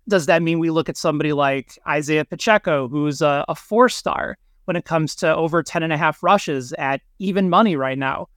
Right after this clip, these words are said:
over at DraftKings, according to the BetQL model? Are we looking at Mahomes to maybe go under his, his passing yard total, knowing that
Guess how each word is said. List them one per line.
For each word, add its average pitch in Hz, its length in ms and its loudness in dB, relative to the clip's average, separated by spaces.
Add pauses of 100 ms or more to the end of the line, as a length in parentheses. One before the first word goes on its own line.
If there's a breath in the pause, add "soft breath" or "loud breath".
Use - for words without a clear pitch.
(200)
over 165 200 4
at 135 60 0
DraftKings, 143 500 2
according 135 320 -2
to 135 60 -4
the 120 40 -10
BetQL 131 420 0
model? 123 300 0
Are 127 120 0
we 139 100 0
looking 151 600 0
at 143 280 2 (320)
Mahomes 180 640 2
to - 140 -10
maybe 160 760 -2 (720)
go 190 340 4
under 208 540 4 (260)
his, 170 260 -2
his 160 180 -10
passing 160 420 0
yard 151 200 0
total, 151 400 0
knowing 156 360 2
that 143 180 2